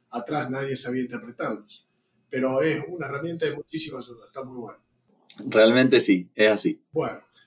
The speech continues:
Speaker 1: Pablo, eh, para ir redondeando, quisiera pedirte tu opinión respecto de cuál es la tendencia. Si bien vos trabajás con Angus, me darás la de Angus, pero,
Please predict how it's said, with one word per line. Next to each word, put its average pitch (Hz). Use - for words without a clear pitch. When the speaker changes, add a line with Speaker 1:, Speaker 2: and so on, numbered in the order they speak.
Speaker 1:
Pablo, 208
eh, 165
para 165
ir 220
redondeando, 202
quisiera 185
pedirte 175
tu 160
opinión 160
respecto 175
de 175
cuál 196
es 165
la 160
tendencia. 165
Si -
bien 180
vos 165
trabajás 143
con 151
Angus, 160
me 131
darás 143
la 165
de 160
Angus, 175
pero, 175